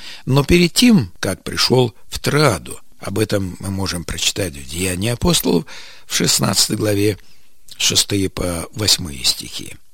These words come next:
Но в Деянии апостола в восемнадцатой главе, двадцать третий стих, имеется, скорее всего, в виду его второй визит в Северную Галатию.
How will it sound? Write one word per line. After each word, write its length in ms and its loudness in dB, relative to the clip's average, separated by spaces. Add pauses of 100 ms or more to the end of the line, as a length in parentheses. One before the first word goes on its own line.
(140)
Но 320 2 (100)
в 100 -6
Деянии 380 6
апостола 480 2
в 60 0
восемнадцатой 680 2
главе, 300 -4
двадцать 360 -2
третий 340 -4
стих, 380 4 (100)
имеется, 760 4 (220)
скорее 460 4
всего, 460 4 (360)
в 40 -6
виду 520 0 (320)
его 380 4
второй 540 0
визит 600 2 (100)
в 60 -6
Северную 840 2 (140)
Галатию. 680 -4